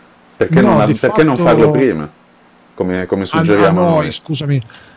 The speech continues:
Speaker 2: Ehm, prima ho detto Ho Chi Minh City, ma Ho Chi Minh City è il nome del, di Saigon adesso. Hanoi,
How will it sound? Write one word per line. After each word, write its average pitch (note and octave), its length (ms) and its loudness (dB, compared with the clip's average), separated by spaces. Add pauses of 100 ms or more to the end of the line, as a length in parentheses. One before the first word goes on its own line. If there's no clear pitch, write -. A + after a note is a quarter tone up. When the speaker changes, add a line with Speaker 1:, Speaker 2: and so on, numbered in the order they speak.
Speaker 2:
Ehm, C3 1120 -2
prima F3+ 180 0
ho E3 60 2
detto D#3+ 220 0
Ho - 20 0
Chi - 160 -2
Minh D3+ 180 0
City, D#3 320 -2
ma C#3+ 180 0
Ho C#3 40 0
Chi - 180 -4
Minh D3 160 0
City E3+ 300 -2
è - 20 -2
il C3+ 80 -2
nome C#3 240 0
del, B2+ 340 -2
di B2+ 80 -4
Saigon C#3 520 0
adesso. B2+ 520 -4 (520)
Hanoi, E3+ 580 0